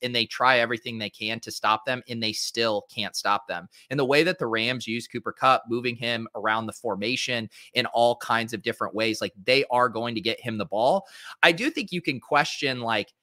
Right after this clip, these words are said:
"Hey, our team's gonna let him, you know, leak into the secondary and get loose for <laughs> these super deep touchdowns like he has a few times these playoffs?" Like, yeah, maybe they clamp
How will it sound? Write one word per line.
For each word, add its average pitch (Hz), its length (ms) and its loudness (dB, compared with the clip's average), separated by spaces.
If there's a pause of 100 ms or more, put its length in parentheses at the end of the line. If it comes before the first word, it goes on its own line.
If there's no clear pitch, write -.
"Hey, 123 320 6
our 127 160 2
team's 160 340 -4
gonna 143 200 0
let 123 300 2
him, 135 280 -2
you 120 140 -6
know, 110 140 -2
leak 110 380 -6
into 143 160 0
the 113 80 -4
secondary 135 720 0
and 110 80 -4
get 110 200 -4
loose 113 380 -4
for - 180 -6
<laughs> 120 80 -6
these 160 200 0
super 156 480 0 (220)
deep 139 280 -8
touchdowns 143 560 0
like 123 180 2
he 123 100 -4
has 123 280 2
a 117 60 -8
few 123 180 -4
times 123 380 -4
these 117 180 -8
playoffs?" 151 440 4
Like, 117 160 -2
yeah, 156 180 0
maybe 123 260 -2
they 123 140 0
clamp 127 400 -4